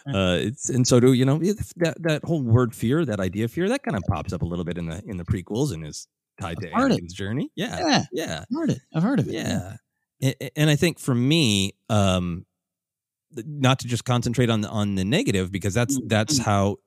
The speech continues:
Speaker 2: what challenges her in Rise of Skywalker, uh, you know, i-, is just,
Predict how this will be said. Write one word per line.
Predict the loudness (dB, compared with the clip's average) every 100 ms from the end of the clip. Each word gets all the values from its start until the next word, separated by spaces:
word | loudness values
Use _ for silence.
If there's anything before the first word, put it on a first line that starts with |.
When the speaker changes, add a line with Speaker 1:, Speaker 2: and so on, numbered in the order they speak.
| -2
Speaker 2:
what | 0 2
challenges | 2 2 2 2 2 4
her | 4 4
in | 4
Rise | 0 0
of |
Skywalker, | -2 0 0 0 -2 -4 -6 -8 _ _ -4
uh, | -2
you | -2 0
know, | 2 2 -2 -6
i-, | -10
is | -4 -4 -4 -8 -16 _ -20 -6
just, | -2 -2 -2 -8 -12